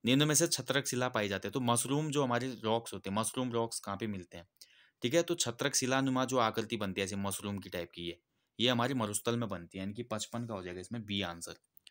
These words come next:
मरुस्थल की आकृतियाँ। मोरेन कहाँ बनते हैं, तो ये हमारे हिमालयी क्षेत्रों में बनते हैं, ठीक है, ग्लेशियर के पाद में बनते हैं मोरेन, छत्रक शिला, ये सभी पता होना चाहिए आपको, वायु द्वारा निर्मित आकृतियाँ कौन सी होती हैं, ठीक है, तो ये हमारे छत्रक शिला कहाँ मिलते हैं, मरुस्थल में।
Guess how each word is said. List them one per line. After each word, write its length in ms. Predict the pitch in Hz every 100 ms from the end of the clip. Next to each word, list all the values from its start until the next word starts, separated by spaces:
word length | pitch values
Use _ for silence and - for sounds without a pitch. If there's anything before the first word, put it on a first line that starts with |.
| _ _ -
मरुस्थल 400 | 107 - 117 110
की 100 | 113
आकृतियाँ। 440 | 92 92 - 90
मोरेन 360 | 95 117 127 120
कहाँ 160 | 107
बनते 240 | 107 104 123
हैं, 80 | 135
तो 80 |
ये 120 | 127 120
हमारे 260 | 104 113
हिमालयी 300 | 101 87 104
क्षेत्रों 300 | 98 98 98
में 100 | 95
बनते 300 | 87 82 -
हैं, 80 | 85 _ _ _ _ -
ठीक 160 | 104 139
है, 80 | 123
ग्लेशियर 400 | 104 95 104 92
के 240 | 104 104 98 98
पाद 220 | 95 95
में 120 | 101
बनते 240 | 92 87
हैं 60 | 110
मोरेन, 360 | 98 92 87 82 _ - -
छत्रक 340 | - 98 107 -
शिला, 180 | 95
ये 80 | 98
सभी 180 | 98 110 113
पता 220 | 104 117
होना 200 | 113 92
चाहिए 200 | - 90
आपको, 200 | 87 98
वायु 240 | 101 107
द्वारा 200 | 110 107
निर्मित 300 | 104 98 101
आकृतियाँ 380 | 101 95 - 98
कौन 160 | 98 95
सी 120 | 95
होती 280 | 90 85 -
हैं, 100 | 82 _ _ _ _ _ _ _ _ _ _
ठीक 160 | - 107
है, 180 | 120 95 _ _ _ -
तो 100 | 107
ये 180 | 113 117
हमारे 280 | 101 104 110
छत्रक 340 | 107 101 104
शिला 200 | - 101
कहाँ 120 | 98 92
मिलते 180 | 92
हैं, 60 | 120
मरुस्थल 400 | 101 90 - 90
में। 140 | 87